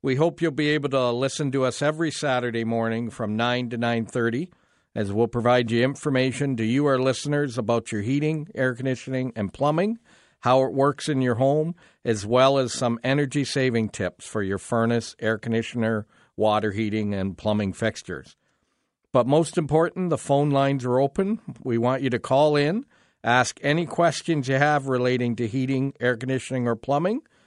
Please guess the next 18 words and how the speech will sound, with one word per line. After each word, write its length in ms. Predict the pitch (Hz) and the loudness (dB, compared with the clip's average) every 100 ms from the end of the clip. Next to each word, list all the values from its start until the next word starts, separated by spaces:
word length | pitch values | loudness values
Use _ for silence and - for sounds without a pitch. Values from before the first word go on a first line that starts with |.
| _ _ _ - | _ _ _ 0
Uh, 200 | 113 117 | 4 4
locally, 480 | 123 160 190 175 175 | 6 4 4 2 2
you 220 | 160 151 | 2 0
can 200 | 156 135 | 0 -2
call 380 | 143 143 147 143 | 2 4 4 4
at 320 | 135 131 - | 2 0 -4
five 440 | - 123 135 135 | -2 2 2 2
one 280 | 143 147 139 | 2 2 2
nine, 520 | 139 143 151 175 190 _ _ _ - | 2 2 2 0 -4 _ _ _ -14
six 540 | - - 170 - - _ _ | -8 -2 -2 -4 -14 _ _
four 400 | - 151 156 151 | -2 2 2 2
three, 640 | - - 151 139 160 202 _ _ _ - | -2 -2 2 2 0 -6 _ _ _ -6
twenty 320 | 139 143 151 | 0 2 2
two 320 | 147 151 147 | 0 0 0
twenty 380 | 123 147 143 151 | 0 0 2 2
two 440 | 143 156 170 226 - _ _ _ _ | 0 0 0 -2 -8 _ _ _ _
or 180 | 113 113 | 0 2
one 540 | 110 120 151 180 180 | 4 4 4 4 -2